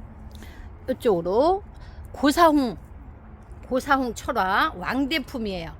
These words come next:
요거 실물 가격이에요. 육만 원입니다. 이렇게. 와, 진짜 예쁘죠? 아주 철화가 너무너무 잘 엮여 있고요. 요렇게 중간에 아가 쌩얼이 들어가 있고요. 여기는 큰 쌩얼이 들어가 있네요. 세상에, 이거 웬일이야?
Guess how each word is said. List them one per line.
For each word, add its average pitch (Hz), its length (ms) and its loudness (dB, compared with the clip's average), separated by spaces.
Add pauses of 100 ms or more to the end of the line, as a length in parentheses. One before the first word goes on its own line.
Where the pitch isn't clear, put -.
(640)
요거 - 140 -2
실물 381 420 -2
가격이에요. 180 720 -4
육만 262 380 0
원입니다. 170 500 -4 (920)
이렇게. 190 540 -6 (680)
와, - 60 -16 (260)
진짜 180 260 -6
예쁘죠? 165 480 -10 (880)
아주 165 160 -12
철화가 302 380 -6
너무너무 214 420 -4
잘 196 220 -8
엮여 208 240 -6
있고요. 226 420 -4 (540)
요렇게 185 400 -6
중간에 208 640 -4 (100)
아가 180 400 -4
쌩얼이 262 640 -2 (260)
들어가 180 240 -4
있고요. 190 320 -4
여기는 175 260 -8
큰 - 300 -6
쌩얼이 254 400 -2
들어가 180 240 -6
있네요. 175 300 -8 (1080)
세상에, 190 360 -6
이거 190 120 -2
웬일이야? 180 460 0